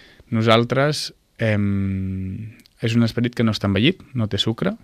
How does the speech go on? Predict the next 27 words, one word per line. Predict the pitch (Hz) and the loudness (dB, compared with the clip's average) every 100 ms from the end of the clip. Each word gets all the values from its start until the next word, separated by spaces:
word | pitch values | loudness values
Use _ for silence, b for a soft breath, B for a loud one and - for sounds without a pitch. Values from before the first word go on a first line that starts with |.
| _ b b b - | _ b b b -4
llavors | 107 | 0
ja | 113 110 | 4 2
s'es-, | 117 107 123 | 2 -4 0
ja | 117 | 2
l'estem | 113 - 110 | 2 -2 -4
comercialitzant, | 110 104 110 104 107 127 156 175 - - | -4 -6 -4 -4 0 0 0 -4 -10 -6
ens | 110 107 107 107 | -2 0 0 2
han | 110 110 | 2 2
dipositat | 110 107 113 110 107 | 2 0 0 0 0
i | 110 | 0
ens | 107 | 0
han | 107 101 | -2 -2
fet | 104 | -4
confiança, | 110 107 107 107 107 110 107 | -4 -2 -2 -2 -2 -2 -2
doncs, | 104 104 113 | -2 -2 -4
les | 104 104 - - b b b b b b b b _ - | -4 -2 -4 -8 b b b b b b b b _ 2
cases, | 110 110 110 107 110 - | 4 6 4 2 -2 -8
no?, | 131 117 139 - _ | -2 0 0 -4 _
amb | - 107 104 104 104 | -6 -4 -2 -2 -2
més | 107 | -2
renom | 107 107 110 110 107 | 0 0 0 0 0
i | 104 | -2
més | 104 107 | -2 -2
reputació | 110 107 104 104 113 113 117 110 | -4 -4 -4 -4 -2 0 0 0
i | 104 101 101 | -2 -4 -4
més | 110 | -2
rigor, | 110 110 113 120 | 2 2 2 0